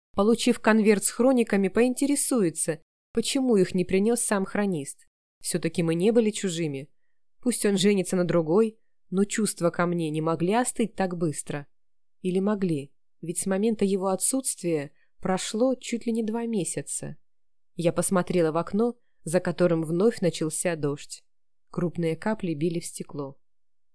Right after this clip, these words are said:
Никто не пришел меня спасать. Ни ночью, ни утром.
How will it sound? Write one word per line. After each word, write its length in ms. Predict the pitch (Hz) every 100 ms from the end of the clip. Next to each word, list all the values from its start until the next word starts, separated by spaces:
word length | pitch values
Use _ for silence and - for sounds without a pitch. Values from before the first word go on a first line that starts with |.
| _ _ _
Никто 420 | 180 175 - -
не 140 | 254 233
пришел 440 | - 175 - 202
меня 260 | 202 165 165
спасать. 680 | - 170 - 143 135 - - _ _ -
Ни 160 | 175 160
ночью, 600 | 160 226 - 202 202 214 _
ни 200 | 196 202 -
утром. 480 | 156 156 165 139